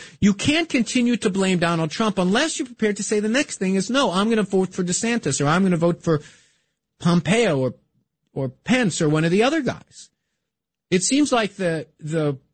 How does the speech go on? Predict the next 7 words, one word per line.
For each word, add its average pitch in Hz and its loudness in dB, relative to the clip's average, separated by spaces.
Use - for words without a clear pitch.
the 156 2
hypocrites 214 0
wanna 175 0
have 175 0
it 156 -6
both 175 -2
ways. 247 -4